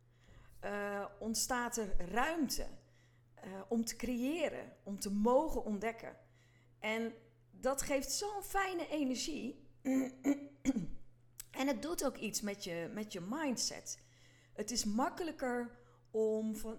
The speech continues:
om dan, als iets een experiment is en het, het afbreukrisico is niet zo groot,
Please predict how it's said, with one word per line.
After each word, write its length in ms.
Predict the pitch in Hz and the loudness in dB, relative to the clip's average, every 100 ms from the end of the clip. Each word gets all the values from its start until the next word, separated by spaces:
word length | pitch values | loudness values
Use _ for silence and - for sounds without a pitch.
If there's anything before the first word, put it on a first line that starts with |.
| - | -12
om 260 | - 226 220 | -8 -2 0
dan, 340 | 220 220 220 - | 0 0 -2 -2
als 200 | 214 - | -6 -4
iets 180 | 220 - | -4 -4
een 80 | |
experiment 680 | 233 - - 208 185 214 254 | -4 -2 0 0 2 2 2
is 300 | 262 269 - | 0 0 -2
en 180 | 208 202 | -4 -4
het, 180 | 196 - | -6 -6
het 240 | 170 180 - | -10 -8 -4
afbreukrisico 960 | 247 - - 226 220 226 196 - 202 | -4 0 6 6 6 -2 -2 -2 -2
is 220 | 180 202 - | -2 -4 -4
niet 180 | 190 | -4
zo 140 | - 180 | -4 -4
groot, 500 | - 185 175 180 | -2 0 0 -2